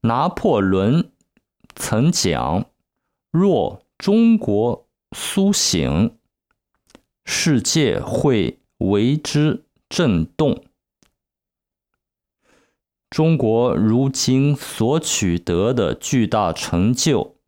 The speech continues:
是在半睡半醒状态下创造的。近来媒体接连报道，大型外企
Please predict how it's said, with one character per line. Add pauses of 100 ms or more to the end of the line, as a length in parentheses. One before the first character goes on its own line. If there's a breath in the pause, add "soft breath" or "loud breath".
是
在 (100)
半
睡 (180)
半
醒
状
态
下 (500)
创
造
的。 (3000)
近
来
媒
体
接
连
报
道， (1040)
大
型
外
企